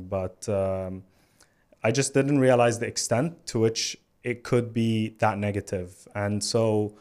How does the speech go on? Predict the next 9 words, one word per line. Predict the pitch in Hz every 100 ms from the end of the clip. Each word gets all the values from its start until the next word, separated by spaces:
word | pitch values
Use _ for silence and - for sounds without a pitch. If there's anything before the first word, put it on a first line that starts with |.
| _ _ _
I | 104
didn't | 117 131
enjoy | 117 113 120
that | 117 104 104
experience, | - - 131 127 123 120 113 101 107
but | 110
I | 113
was | 110 110 -
still | 127